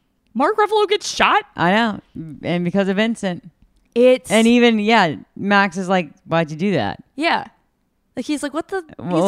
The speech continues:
Speaker 2: was
Speaker 1: "What
Speaker 2: that
Speaker 1: the heck,
Speaker 2: for?
Speaker 1: dude?" Yeah. And he's like, "Get in the cab." Like, he's like, he's just relentless.
Speaker 2: Relentless.
Speaker 1: And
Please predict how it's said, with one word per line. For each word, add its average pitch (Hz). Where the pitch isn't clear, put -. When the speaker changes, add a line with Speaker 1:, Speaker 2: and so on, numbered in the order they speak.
Speaker 2:
was -
Speaker 1:
"What 349
Speaker 2:
that 185
Speaker 1:
the 330
heck, 349
Speaker 2:
for? 160
Speaker 1:
dude?" 269
Yeah. 330
And 214
he's 233
like, 226
"Get 311
in 415
the 403
cab." 349
Like, 214
he's 262
like, 202
he's 240
just -
relentless. 185
Speaker 2:
Relentless. 175
Speaker 1:
And 214